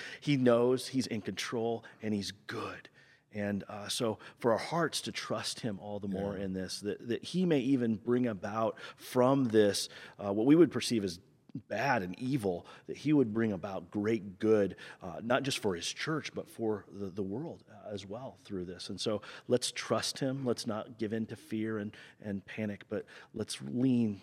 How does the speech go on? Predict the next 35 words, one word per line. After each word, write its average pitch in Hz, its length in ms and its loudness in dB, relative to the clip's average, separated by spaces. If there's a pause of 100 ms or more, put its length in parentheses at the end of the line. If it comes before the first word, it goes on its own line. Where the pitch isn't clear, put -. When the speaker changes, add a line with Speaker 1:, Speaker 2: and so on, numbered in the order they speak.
(180)
Speaker 1:
wholly 120 420 0
on 95 220 -8
the 90 80 -8
Lord 85 300 -10 (140)
and 98 140 -10
know 98 140 -4
that 85 120 -10
he 107 160 -2
is 98 120 0
sovereign 107 500 -2 (220)
and 82 160 -16
good, 101 340 2 (380)
and, 92 280 -6
uh, 90 220 -6 (400)
he 101 140 0
loves 87 260 -8
us. - 220 -20 (720)
Speaker 2:
You 113 80 -6
know, 113 100 0
I 110 80 2
think 120 220 -4
about 117 240 4
C 127 180 -2
S 110 160 -2
Lewis's 113 460 -6
famous 107 340 -6
book, 107 320 -6
Surprised 107 720 -6
by 90 180 -6
Joy. 95 340 -6
We 98 140 -8
know 120 160 -4
what 131 80 -2
it 127 120 2
is 101 340 -2